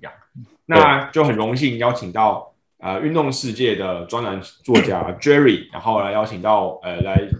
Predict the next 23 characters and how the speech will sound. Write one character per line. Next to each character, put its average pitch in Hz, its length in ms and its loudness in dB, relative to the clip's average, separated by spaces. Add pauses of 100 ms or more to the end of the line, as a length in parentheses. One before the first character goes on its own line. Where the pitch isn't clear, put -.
来 110 140 0
到 143 100 6
我 - 60 6
们 - 100 4
节 101 160 -6
目 113 180 0
与 95 240 -8 (100)
我 104 80 -8
们 101 120 -4
一 - 20 -2
起 104 200 -10
录 110 180 0
音。 92 280 -10
那 113 260 -2 (260)
Jerry 135 300 2
跟 120 120 0
大 117 120 2
家 113 140 2
打 92 140 -6
声 101 180 -10
招 104 180 -4
呼 104 160 -10
吧。 98 360 -6